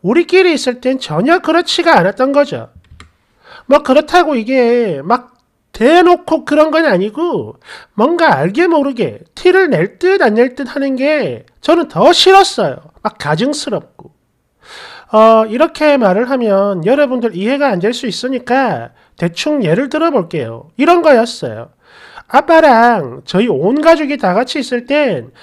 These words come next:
이 여자 목소리부터 달라요. 되게 밝은 느낌이고, 뭔가 까랑까랑하다고 해야 되나? 되게 현모양처인 것처럼,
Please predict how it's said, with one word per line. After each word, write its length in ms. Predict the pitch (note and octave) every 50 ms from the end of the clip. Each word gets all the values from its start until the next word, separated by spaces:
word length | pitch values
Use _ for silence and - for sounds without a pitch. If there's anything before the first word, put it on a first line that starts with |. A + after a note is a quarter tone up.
| - _ _ _ _ _
이 120 | B3 C#4
여자 580 | D4+ D4+ D4+ - C4 G3+ F3+ F#3 F3 C#3 A#2+ A#2+ C#3
목소리부터 640 | E3+ F#3+ - - - F4 F4 F4 D#4+ F4 - E4
달라요. 640 | B3 B3+ A#3 A#3 A3+ G3+ G3 G#3 A3 F#3 B2+ G#2 A2 - _ _ _ _ _ _ _ _ _ _ _ _ _ _ _ _ _ _ _ _ _ _ _ _ _ _ _ _ - _ _ _ _ _ _ _ _ _ _ _ _ _ _ _
되게 340 | - - F3 G#3+ A3 D4+ D#4+
밝은 380 | D#4+ C4 D4 E4+ F4 F4+ F4 D4+
느낌이고, 840 | C#4 C4 - B3+ A#3+ A3 G3+ E3+ D#3+ D3+ D#3 E3+ E3+ D#3 C3 A2+ - _ _ - _ _
뭔가 400 | - G#3+ C#4+ D#4 D4+ C#4+ C4+ C4 C4
까랑까랑하다고 920 | - B3 B3+ C#4 D#4+ E4 - D#4+ D#4+ E4 D#4 D4 - D4+ D4 D4 C4+ C#4
해야 220 | C4 D4+ D4+ C#4+ C4+
되나? 300 | A#3 G3 F#3 A3 D4+ G4 _ _ _ _ _ _ - - - - _
되게 400 | - G#3 A3 A3+ D4 D4+ D4+ D4
현모양처인 960 | D4+ - - C#4 D4 D#4 F4+ F#4+ F4 C4 G#3 G#3 - - - D#4 D4+ D4 D4
것처럼, 720 | C#4+ D4+ D4+ - - - D#4 C4 A3+ G#3+ G#3+ G#3 E3+ B2